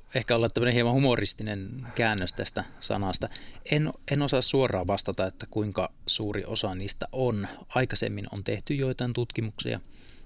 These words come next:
Kaksituhatta yksitoista ainakin oli tuon Laura Juntusen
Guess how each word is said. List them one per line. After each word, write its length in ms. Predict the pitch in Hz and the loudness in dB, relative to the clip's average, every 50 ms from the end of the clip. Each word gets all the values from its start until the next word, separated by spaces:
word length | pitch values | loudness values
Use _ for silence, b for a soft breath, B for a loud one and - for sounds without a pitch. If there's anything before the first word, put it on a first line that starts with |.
| B B B - - | B B B -4 -2
Kaksituhatta 480 | 127 117 - - - 117 113 - - | -2 0 0 0 0 0 -2 0 -2
yksitoista 500 | 117 117 - - - - 113 - - - - | -2 0 0 -2 -2 0 -2 -2 -2 -2 -4
ainakin 400 | 98 110 104 98 - - 104 104 - | -4 -4 -6 -6 -4 -6 -6 -6 -4
oli 260 | 101 104 101 98 - - - _ - | -2 -2 -2 -2 -4 -6 -12 _ -10
tuon 400 | - 101 98 95 92 92 - - - - - - - - - | -6 -4 -4 -2 -4 -4 -6 -10 -16 -18 -20 -20 -18 -10 -4
Laura 300 | 117 123 123 120 113 113 | -2 0 0 2 2 2
Juntusen 640 | 110 110 117 117 104 - 104 - - 98 101 92 | 0 2 0 -2 -2 -2 -2 -2 -2 -2 -6 -8